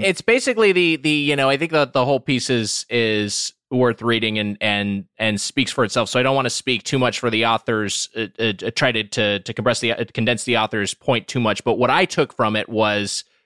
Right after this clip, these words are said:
that this, that feels like the, the, that, you know, the, the gray morality has become kind of a, uh, it, it, it's become kind of a, a, a crutch or s-,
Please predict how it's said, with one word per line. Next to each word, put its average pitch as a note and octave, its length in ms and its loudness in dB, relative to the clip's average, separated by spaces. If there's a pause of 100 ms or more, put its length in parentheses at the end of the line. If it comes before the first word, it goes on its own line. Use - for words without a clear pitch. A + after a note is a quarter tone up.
(160)
that C3 320 2
this, - 300 0
that C3 260 -2
feels D3+ 260 4
like C3 180 -2
the, C3 100 0
the, A#2 260 0 (120)
that, A2+ 300 0
you A#2 120 -2
know, G2+ 340 0 (340)
the, A#2+ 200 2
the A2+ 500 0
gray C#3 220 2
morality B2+ 560 0
has A#2 160 -2
become B2 400 -2
kind A#2+ 320 0
of G#2+ 120 0
a, G2+ 460 -2 (1000)
uh, A2+ 260 2
it, B2+ 220 -4
it, C#3 200 -2
it's D3 180 0
become E3 440 0
kind D#3 300 0
of C3+ 120 0
a, A#2+ 460 0
a, A#2 340 -2
a A#2 160 0
crutch - 720 0
or B2 200 2
s-, - 220 -4